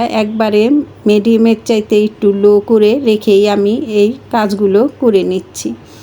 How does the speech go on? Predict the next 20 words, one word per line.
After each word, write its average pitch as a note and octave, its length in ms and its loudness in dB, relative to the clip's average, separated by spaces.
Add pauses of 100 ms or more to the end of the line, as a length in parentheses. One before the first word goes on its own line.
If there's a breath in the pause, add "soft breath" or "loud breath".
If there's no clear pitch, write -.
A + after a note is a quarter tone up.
(340 loud breath)
বেশি A#3+ 320 0
বাড়িয়ে A#3 440 2
দিলে, A3 400 0
আহ, A3+ 640 -4 (100)
চিংড়ি A#3 300 4
মাছগুলো A3 580 2 (220)
একবারে G#3+ 400 -2
ভাজা G#3+ 320 -2
ভাজা A3 300 0
হয়ে G#3 240 4
যাবে, G#3+ 240 -2
আর G3 120 0
একেবারে G#3+ 720 -2
কিন্তু G#3+ 440 0
তখন A3 320 -2
চিংড়ি G#3 300 0
মাছগুলো G#3 520 -2
শক্ত A#3+ 420 -6
হয়ে G#3 380 0
যাবে, G#3+ 300 0